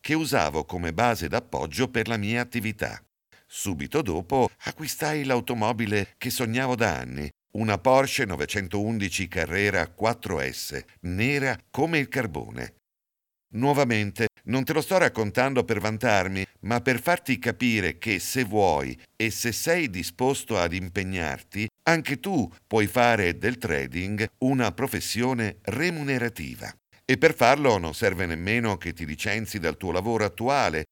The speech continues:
e che ti lanci ciecamente in questa avventura. Puoi andare per gradi, esattamente come ho fatto io.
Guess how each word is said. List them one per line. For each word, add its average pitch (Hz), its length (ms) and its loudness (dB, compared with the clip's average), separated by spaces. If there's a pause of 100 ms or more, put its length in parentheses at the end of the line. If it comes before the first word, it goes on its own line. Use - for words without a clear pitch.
(140)
e 110 120 0
che 117 120 0
ti 107 120 -6
lanci 98 580 0
ciecamente 120 720 0
in 98 140 -2
questa 110 280 -2
avventura. 78 640 -6 (540)
Puoi 95 240 4
andare 80 500 0
per 110 200 -4
gradi, 80 580 -4 (300)
esattamente 123 800 -2
come 95 220 -6
ho 87 40 -6
fatto 98 340 -6
io. 60 360 -8